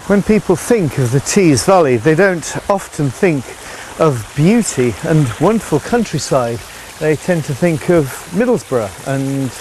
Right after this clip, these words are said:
places like that, with the steelworks and the chemical industry. But here at Gainford Spa, you'll find something really totally unique, at least to my experience.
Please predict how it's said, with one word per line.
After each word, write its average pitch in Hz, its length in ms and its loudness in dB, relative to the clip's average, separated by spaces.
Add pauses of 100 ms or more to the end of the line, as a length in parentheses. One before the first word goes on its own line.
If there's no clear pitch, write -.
(560)
places 147 440 0
like 139 220 0
that, 170 280 0 (480)
with 139 220 0
the 135 80 -6
steelworks 165 680 2
and 180 80 -2
the 175 60 0
chemical 208 420 0
industry. 113 540 -4 (100)
But 139 120 -8
here 160 260 2
at - 640 -6
Gainford 180 400 0
Spa, 180 420 2
you'll 131 240 0
find 170 340 -2
something 156 520 -2
really 190 260 2
totally 180 500 -2
unique, 165 520 0
at - 60 -10
least 156 320 -2
to 127 80 -2
my 147 180 2
experience. 120 760 -4